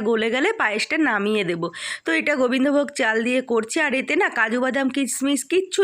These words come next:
দিইনি, শুধু এলাচ আর তেজপাতা দিয়েছি। তো চলো, দেখো, পায়েসটা হয়ে গেছে, মানে গুড়টা গলে গেছে। তো এই আর কি। তো আজকে করব হচ্ছে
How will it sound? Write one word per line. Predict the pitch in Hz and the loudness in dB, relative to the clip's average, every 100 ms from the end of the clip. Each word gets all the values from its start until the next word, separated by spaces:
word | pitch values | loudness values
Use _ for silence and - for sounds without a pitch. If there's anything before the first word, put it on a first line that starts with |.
| 269 | 2
দিইনি, | 220 196 208 | 2 0 0
শুধু | 294 285 285 | 0 2 2
এলাচ | 269 466 381 262 | 2 2 2 2
আর | 226 220 - - | 0 -2 -10 -6
তেজপাতা | - 294 - 262 240 196 | -2 -2 -2 -2 0 2
দিয়েছি। | 185 185 208 196 | 2 0 -2 -2
তো | 247 | -4
চলো, | 247 277 294 508 - - - - | -2 0 2 0 -2 -10 -10 -6
দেখো, | 269 339 277 | -4 -2 0
পায়েসটা | 247 254 - 294 | 0 0 0 2
হয়ে | 262 269 | 2 2
গেছে, | 269 311 294 | 0 0 0
মানে | 254 254 220 | 0 0 0
গুড়টা | 233 - 277 208 | -2 -2 -2 0
গলে | 202 208 226 | 2 2 0
গেছে। | 233 320 494 - - - - | 0 0 -2 -4 -14 -12 -2
তো | 311 240 | 2 2
এই | 220 | 2
আর | 180 185 233 | 0 0 0
কি। | 415 466 - - _ _ - - 226 | 0 0 -8 -18 _ _ -16 -8 -4
তো | 370 349 | 2 2
আজকে | 320 - 359 349 | 2 0 -2 2
করব | 294 269 311 | 2 4 4
হচ্ছে | 311 311 | 2 0